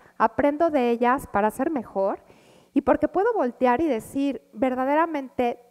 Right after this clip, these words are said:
todo el sacrificio, el desvelo, el cansancio, las lágrimas, las preocupaciones han valido la pena". ¿Y por qué han valido la pena? Pues porque yo la verdad sí creo que el día que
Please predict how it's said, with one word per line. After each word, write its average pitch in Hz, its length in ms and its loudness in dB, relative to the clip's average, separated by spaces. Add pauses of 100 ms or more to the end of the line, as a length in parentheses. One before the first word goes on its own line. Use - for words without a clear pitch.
(140)
todo 330 220 0
el 370 80 -8
sacrificio, 247 1000 -6
el 339 200 2
desvelo, 240 800 0
el 302 220 0
cansancio, 226 920 -2
las 302 440 0
lágrimas, 226 640 -2
las 285 260 0
preocupaciones 220 920 -6 (440)
han 302 140 -4
valido 277 320 0
la 247 120 -6
pena". 196 340 -6 (260)
¿Y 269 160 -12
por 269 160 -2
qué - 80 -4
han 359 80 -2
valido 370 320 4
la 330 120 6
pena? 269 360 0 (380)
Pues 330 140 -6
porque 339 300 -2
yo 381 140 2
la 453 120 4
verdad 294 340 4
sí - 200 -2
creo 262 320 0
que 269 100 -2
el 226 100 -6
día 269 160 2
que 277 440 0